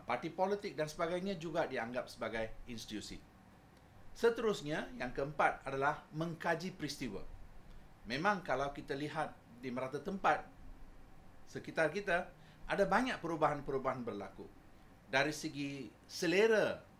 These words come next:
pengundi, itu pun sudah berubah. Di banyak negara kita dapati, uh, kaum muda yang begitu banyak sekali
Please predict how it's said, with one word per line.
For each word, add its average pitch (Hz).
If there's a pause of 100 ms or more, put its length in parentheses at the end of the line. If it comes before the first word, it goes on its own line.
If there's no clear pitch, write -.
pengundi, 123 (280)
itu 117
pun 156
sudah 123
berubah. 104 (320)
Di 131
banyak 156
negara 165
kita 135
dapati, 139 (460)
uh, -
kaum 180
muda 185
yang 120 (400)
begitu 135
banyak 156
sekali 135